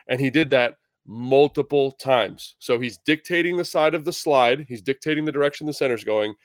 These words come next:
and he's overloading your man protection side and letting Kayvon Thibodeau run free off the edge.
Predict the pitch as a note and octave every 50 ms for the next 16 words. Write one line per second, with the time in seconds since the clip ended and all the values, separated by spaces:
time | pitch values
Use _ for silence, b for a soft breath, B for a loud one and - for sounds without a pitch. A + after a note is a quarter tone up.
0 | b b b _ B2 B2+ B2+ A#2+ - - - C3+ A#2+ B2 B2+ B2+ B2 B2+ B2+ A#2
1 | A2+ A2 A2 G#2+ G#2+ - G#2 F#2 G#2+ G#2 - - G#2+ G2+ - G#2+ G#2 G2 G2 F#2+
2 | - _ _ _ _ - B2 B2 B2+ A#2+ A#2 - B2+ A#2+ A2 A2+ G#2+ G2+ G#2+ G#2
3 | G#2+ G#2 G#2 G2+ G2 G2+ G#2 G2 - - G#2 G2 F#2+ F#2 - - G2+ F#2+ F#2 -
4 | - _